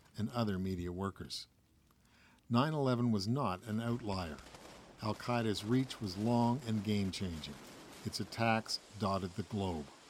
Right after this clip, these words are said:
As a result, some thirty-seven million people have been displaced by subsequent wars in Afghanistan, Iraq, Pakistan, Syria, Yemen, Libya, the Philippines, and Somalia, said the report.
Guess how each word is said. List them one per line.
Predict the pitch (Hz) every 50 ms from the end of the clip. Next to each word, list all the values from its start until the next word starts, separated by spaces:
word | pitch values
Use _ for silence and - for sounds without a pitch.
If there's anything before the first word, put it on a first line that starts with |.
| - - - - - - - - - - - - -
As | 135 127 127 120
a | 139
result, | 123 117 107 95 - 120 117 110 113 120 -
some | - - 110 104 101
thirty-seven | 98 - - - 143 139 131 127 113 - - 135 120 107 113 104 107 113
million | 131 135 127 120 107 98
people | - - - 143 131 - 101 90
have | 80 98 101 92 -
been | 104 95
displaced | 107 113 - - - - 135 131 113 87 - - -
by | 98 92
subsequent | 85 - - 113 104 - - - - 98 95 101 107
wars | 110 117 127 127 127 127 120 110 - - - - - - -
in | 117 104 101
Afghanistan, | 95 - - - 120 123 127 127 117 - - 127 120 120 120 117 123 - -
Iraq, | 101 92 87 95 107 117 117 117 113 - - - _ _ _ _ _ -
Pakistan, | - 110 113 110 - 120 113 - - 113 110 110 113 110
Syria, | - - - - 117 113 113 113 113 113 113 113 113 101
Yemen, | 95 98 107 110 113 117 113 113 117 104
Libya, | 87 101 113 110 120 117 117 117 117 113 - _ _ _ _ _ _ _ _
the | 123 110
Philippines, | - - 147 143 139 123 - - 101 95 95 92 104
and | 98 95
Somalia, | - - 113 107 107 110 110 104 95 85 76 -
said | - - - 76 76
the | 76
report. | 73 76 - - - 104 104 104